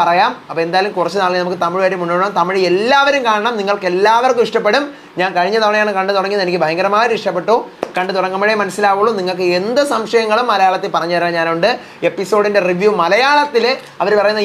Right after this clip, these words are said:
each and every dialogue സഹിതം മലയാളത്തിൽ പറഞ്ഞു തരാൻ ഞാനുണ്ട്. അവരുടെ ഗെയിം പൊളിക്കാൻ ഞാനുണ്ട്. നിങ്ങൾക്ക് വോട്ട് ചെയ്യേണ്ട എങ്ങനെയാണെന്ന് പറഞ്ഞു തരാൻ ഞാനുണ്ട്. പ്രൊമോ അപ്ഡേറ്റ് തരാൻ ഞാനുണ്ട്. എവിക്ഷൻ അപ്ഡേറ്റ് തരാൻ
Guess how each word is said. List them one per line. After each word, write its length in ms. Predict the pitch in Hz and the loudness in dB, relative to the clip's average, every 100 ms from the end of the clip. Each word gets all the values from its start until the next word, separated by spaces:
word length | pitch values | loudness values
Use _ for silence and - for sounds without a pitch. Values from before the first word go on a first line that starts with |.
| 226 | -2
each 180 | 220 269 | -2 0
and 80 | 247 | 0
every 140 | 233 233 208 | 2 2 2
dialogue 320 | 240 269 269 | 4 2 2
സഹിതം 240 | 240 226 202 | 2 2 2
മലയാളത്തിൽ 340 | 185 180 180 170 | 2 0 0 -2
പറഞ്ഞു 160 | 165 170 | -2 -2
തരാൻ 180 | 175 175 | -2 0
ഞാനുണ്ട്. 340 | 175 175 180 247 - - | 0 0 0 -2 -4 -6
അവരുടെ 240 | 208 185 180 170 | -2 0 2 2
ഗെയിം 200 | 180 185 180 | 2 2 2
പൊളിക്കാൻ 400 | 180 175 208 208 202 | 2 0 0 0 0
ഞാനുണ്ട്. 320 | 190 190 196 277 285 - - | 0 -2 0 -2 -4 -14 -6
നിങ്ങൾക്ക് 240 | 175 175 180 | -4 0 2
വോട്ട് 220 | 190 202 196 | 2 2 0
ചെയ്യേണ്ട 200 | 190 190 | 0 -2
എങ്ങനെയാണെന്ന് 340 | 190 190 190 175 | -2 -2 -2 -2
പറഞ്ഞു 180 | 175 190 | -2 0
തരാൻ 120 | 202 202 | 0 0
ഞാനുണ്ട്. 300 | 202 208 233 254 - - | 0 0 0 -2 -6 -4
പ്രൊമോ 240 | 165 170 208 | -2 2 2
അപ്ഡേറ്റ് 240 | 196 214 214 | 2 0 2
തരാൻ 180 | 214 208 214 | 2 2 0
ഞാനുണ്ട്. 280 | 214 214 247 247 - - 165 | 0 2 0 -2 -8 0 0
എവിക്ഷൻ 260 | 180 208 214 | 0 -2 0
അപ്ഡേറ്റ് 220 | 220 214 | 0 2
തരാൻ 160 | 214 | 0